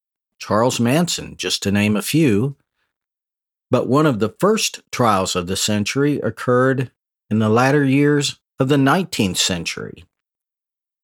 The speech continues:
Like the others, it involved a horrible crime. Like the others, it involved a crush of media attention.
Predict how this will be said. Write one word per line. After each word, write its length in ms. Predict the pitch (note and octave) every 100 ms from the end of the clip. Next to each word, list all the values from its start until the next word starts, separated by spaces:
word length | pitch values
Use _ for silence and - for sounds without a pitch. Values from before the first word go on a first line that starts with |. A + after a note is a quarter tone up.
| _ _ -
Like 220 | G#2+ C3
the 160 | B2 G2+
others, 560 | A2+ G#2 E2 - - _ _
it 140 | - G#2
involved 500 | A2 G2+ A2+ B2 A2
a 100 | A2
horrible 420 | B2 B2 A#2+ A#2+
crime. 600 | - D#3 D3 E2 C#2 - _ _ _ _ _ _ _ _ _ _ _ _ -
Like 260 | A#2 G#2+ -
the 160 | F#2
others, 540 | G#2 C#3 G2 G#2+ - - _ _ _
it 120 | B2+ D3
involved 480 | C3+ C3+ C#3+ C#3
a 40 | C3+
crush 480 | - - D3+ E3 - -
of 80 | C#3+
media 520 | C#3+ C#3+ C#3 A2+ F2
attention. 680 | - G2 E2+ - - -